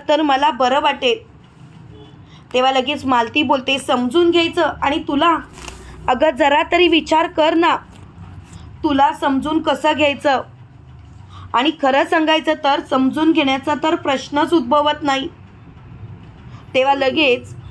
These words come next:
जानकी बोलते, "मला कळतंय, आम्ही गुन्हासुद्धा तसाच केलाय, मला समजतंय, पण कितीही काही झालं तरीसुद्धा एक गोष्ट लक्षात ठेवायची, ती म्हणजे काही झालं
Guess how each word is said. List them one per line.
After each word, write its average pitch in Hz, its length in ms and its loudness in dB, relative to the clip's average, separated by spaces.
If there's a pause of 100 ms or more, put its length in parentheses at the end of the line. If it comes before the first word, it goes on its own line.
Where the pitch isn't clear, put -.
(180)
जानकी 262 400 0
बोलते, 285 340 -2
"मला 277 240 0
कळतंय, 254 600 0 (180)
आम्ही 254 200 0
गुन्हासुद्धा 285 760 0 (100)
तसाच 262 380 -2
केलाय, 262 300 -2 (760)
मला 349 240 2
समजतंय, 320 640 0 (920)
पण 285 200 0
कितीही 339 440 2
काही 339 240 2
झालं 294 280 2 (120)
तरीसुद्धा 294 560 0 (100)
एक 285 200 0
गोष्ट 285 280 -2
लक्षात 302 480 0
ठेवायची, 277 580 -2
ती 302 220 0
म्हणजे 277 360 0 (1400)
काही 269 400 2
झालं 294 240 2